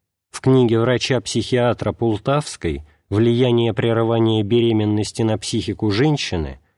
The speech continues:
говорится, что аборт — это серьезная для женщины психофизическая травма, которая порождает высокую вероятность психических расстройств. Обусловлены они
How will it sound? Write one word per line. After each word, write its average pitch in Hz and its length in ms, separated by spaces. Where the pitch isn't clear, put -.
говорится, 117 640
что 107 300
аборт — 131 440
это 127 240
серьезная 123 800
для 104 180
женщины 139 600
психофизическая 131 1120
травма, 92 640
которая 123 440
порождает 123 720
высокую 117 720
вероятность 113 840
психических 117 800
расстройств. 107 800
Обусловлены 131 840
они 127 320